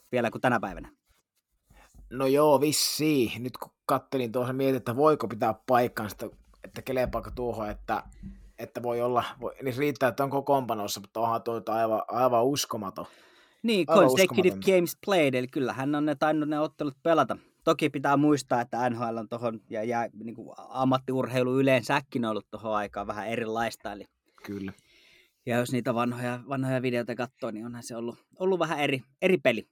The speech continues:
Speaker 1: Mut hieno jut-, tämmönen poiminta tuolta, ähm, Torontolle hävisivät tämän pelin. Torontossa pelattiin, pelattiin kaksi yksi, eli ei saanut sitä kirkkainta siitä.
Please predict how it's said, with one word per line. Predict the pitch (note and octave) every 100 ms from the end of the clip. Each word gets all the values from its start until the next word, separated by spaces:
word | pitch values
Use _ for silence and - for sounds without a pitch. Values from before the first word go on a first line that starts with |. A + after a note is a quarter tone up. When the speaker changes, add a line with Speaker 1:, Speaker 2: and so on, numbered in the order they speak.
| _
Speaker 1:
Mut | D3 C#3+
hieno | B3+ D3+
jut-, | C#3+ E3+ _ _ D#3 D3+ C3 - -
tämmönen | G3 F3+ C#3+ A#2 G#2 _ _ - C#3+
poiminta | C#3+ D3 C3 A#2+ A2
tuolta, | - A2+ - - _ _ _ _ -
ähm, | - - - _ _ _ _ _ - - _ _ _ _
Torontolle | F3 E3+ D3 C#3+ C#3
hävisivät | C3+ D#3+ C3 A2 G2 -
tämän | G2 G2
pelin. | F#2 F#2+ F2+ _ _ _ - -
Torontossa | G#2+ G2 - -
pelattiin, | G2 G2+ F2+ _ G2 F#2 _ _ _ _ _ _ - - - -
pelattiin | C3 C#3 - A2+ A2
kaksi | A2+ - -
yksi, | A2+ - - _ _ _ _ - _ -
eli | G#2 G2+
ei | G#2
saanut | G#2+ G#2 F#2+
sitä | G#2+ -
kirkkainta | C#3+ B2+ - G#2 F#2+
siitä. | G#2 A2 G#2+